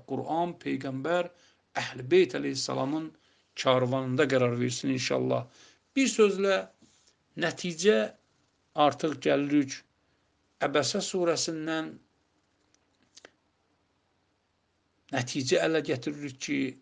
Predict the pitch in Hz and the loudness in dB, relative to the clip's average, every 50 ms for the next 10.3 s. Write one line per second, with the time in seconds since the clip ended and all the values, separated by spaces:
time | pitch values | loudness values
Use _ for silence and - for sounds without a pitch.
0 | _ _ _ _ _ _ _ _ _ _ _ _ _ _ _ _ _ _ _ _ | _ _ _ _ _ _ _ _ _ _ _ _ _ _ _ _ _ _ _ _
1 | _ _ _ _ _ _ _ _ - 196 202 208 214 190 170 - 202 202 185 196 | _ _ _ _ _ _ _ _ 0 0 2 2 2 0 -2 -2 -2 -2 0 2
2 | 202 196 185 - - 196 175 - 190 190 190 190 190 190 180 180 180 180 - - | 2 0 0 -2 -4 -4 -2 0 0 0 2 2 2 0 0 -2 -6 -8 -6 -4
3 | - 156 151 143 151 143 147 165 175 175 170 175 - - _ _ _ _ _ _ | -4 -2 -2 0 -2 -2 -2 -2 -2 -4 -4 -6 -10 -14 _ _ _ _ _ _
4 | _ _ _ _ _ _ _ _ _ _ _ _ _ - 135 131 143 156 160 160 | _ _ _ _ _ _ _ _ _ _ _ _ _ -10 -6 -4 -4 -2 -4 -4
5 | 147 156 156 131 131 160 170 170 170 170 170 170 196 208 214 220 214 214 214 - | -4 -4 -6 -4 -4 -2 -2 -2 -4 -4 -4 -4 -2 -2 -2 -2 -2 -4 -4 -6
6 | - _ _ _ _ _ _ _ _ _ _ _ _ _ _ _ _ _ _ _ | -10 _ _ _ _ _ _ _ _ _ _ _ _ _ _ _ _ _ _ _
7 | _ _ _ _ - 175 170 170 165 151 - - 175 170 165 165 160 165 165 165 | _ _ _ _ -6 -4 -4 -2 -2 0 0 0 0 0 0 -2 -2 -4 -2 -2
8 | 170 185 214 226 226 202 - - - - - - - - _ _ _ _ _ _ | 0 0 0 0 0 0 -2 -2 -2 -2 -2 -4 -6 -10 _ _ _ _ _ _
9 | _ - - - - - - 196 208 202 185 - - 165 156 151 151 147 143 139 | _ -12 -10 -10 -8 -4 -2 0 0 0 -2 -6 -6 -4 -2 0 0 0 0 -2
10 | 135 127 123 131 127 | -2 -4 -4 -6 -6